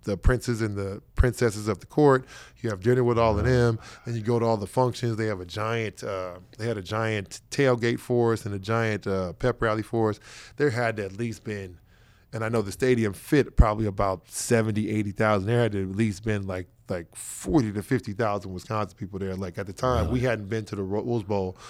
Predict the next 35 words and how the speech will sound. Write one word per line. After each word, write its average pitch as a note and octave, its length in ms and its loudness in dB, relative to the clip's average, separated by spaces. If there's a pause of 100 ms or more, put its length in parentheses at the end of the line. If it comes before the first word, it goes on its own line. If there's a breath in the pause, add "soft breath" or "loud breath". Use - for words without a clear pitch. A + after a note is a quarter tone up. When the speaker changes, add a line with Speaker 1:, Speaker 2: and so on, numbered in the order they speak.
(200 loud breath)
Speaker 1:
since, A2 500 -2 (220 soft breath)
this A#2 160 -2
is F#2 100 -8
ninety-eight G#2+ 380 0
we G#2 120 -2
went. G#2 180 0
It G#2+ 80 0
had A2+ 100 -2
been G2+ 140 -8
four A#2 280 -2
years A2+ 280 -2
since G#2 160 -12
we G#2 100 -8
had F#2 140 -8
went. G2+ 180 -8 (320 soft breath)
So A2 380 -2 (200 soft breath)
we A#2+ 60 -6
got A2 220 -2
that G#2+ 140 -2
first G#2 300 -4
taste C3+ 280 4
of A#2+ 180 4
it, A#2 80 0
actually G#2+ 340 -4
won A#2+ 260 -2
in A#2 100 -4
ninety-four, A2+ 560 -2
so G2+ 140 -4
people G#2+ 280 -2
were G2 100 -2
chomping G#2 460 -2
at G2 80 -8
the F#2 80 -14
bit. G2 200 -2
Speaker 2:
Yeah. G#2 380 6